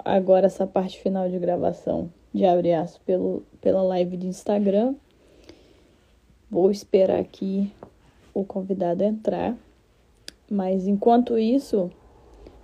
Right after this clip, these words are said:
galera que tá ouvindo aqui, seja no ao vivo ou na gravação, é, fique à vontade pra, é, perguntar tudo o que não foi falado aqui no,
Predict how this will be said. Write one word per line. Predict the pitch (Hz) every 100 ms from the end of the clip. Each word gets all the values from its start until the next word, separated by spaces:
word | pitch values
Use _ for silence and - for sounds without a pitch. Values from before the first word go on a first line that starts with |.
| -
galera | 143 156 165 151 - - - - -
que | 190
tá | 196
ouvindo | 180 175 180
aqui, | 175 175 190
seja | 175 - 180 185
no | 180
ao | 175
vivo | 175 175 175
ou | 170
na | 170
gravação, | 170 170 196 226 - 175 190 202 - - _ _ _ _ _ _ _ -
é, | 190 175 160 160 151 _ _ _ _ _ - - _ _ _ - -
fique | - 220 254
à |
vontade | 233 254 247 202 214 208
pra, | 208 190 180 170 - 202 _ _ _ _ _ _ - _ _ -
é, | 170 170 196 - _ _ _ -
perguntar | 190 196 202 190 196 196
tudo | - 208 208
o | 214
que | - 208
não | 202 202
foi | 208
falado | 202 220 185 180 185 202 202 - -
aqui | 190 196 - 196
no, | 196 190 190